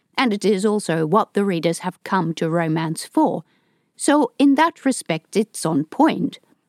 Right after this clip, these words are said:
But it is what you do with a second-level premise that will get readers interested. The happy couple. But you add something else.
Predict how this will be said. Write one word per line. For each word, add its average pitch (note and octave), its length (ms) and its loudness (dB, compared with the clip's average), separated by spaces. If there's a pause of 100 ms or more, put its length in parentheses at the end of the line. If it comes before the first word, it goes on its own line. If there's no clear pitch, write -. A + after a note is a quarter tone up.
(440)
But C#4+ 280 2
it F4 100 2
is B3 260 2
what C4 240 0
you C4+ 80 2
do B3+ 260 2
with A3+ 220 0
a C4 60 2
second-level G3 880 0
premise G#3 640 0 (240)
that G#3+ 260 2
will G3+ 200 2
get F#3+ 340 -2
readers E3+ 480 0
interested. D#3 720 -2 (640)
The - 80 0
happy E3+ 320 0
couple. - 500 -2 (580)
But B3 280 2
you C4+ 220 4
add F#3 260 0
something A#3+ 400 2
else. G3 440 -6